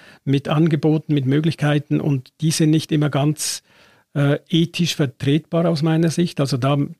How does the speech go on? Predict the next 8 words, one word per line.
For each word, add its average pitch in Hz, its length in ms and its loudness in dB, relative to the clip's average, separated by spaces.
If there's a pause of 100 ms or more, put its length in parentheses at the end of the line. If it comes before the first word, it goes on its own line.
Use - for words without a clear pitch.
(240)
da 135 140 0
möchte 147 320 0
ich, - 180 -4 (360)
äh, 147 540 0 (200)
mich 170 400 0
einbringen, 156 680 2 (340)
äh, 139 140 -2
was, 127 540 -4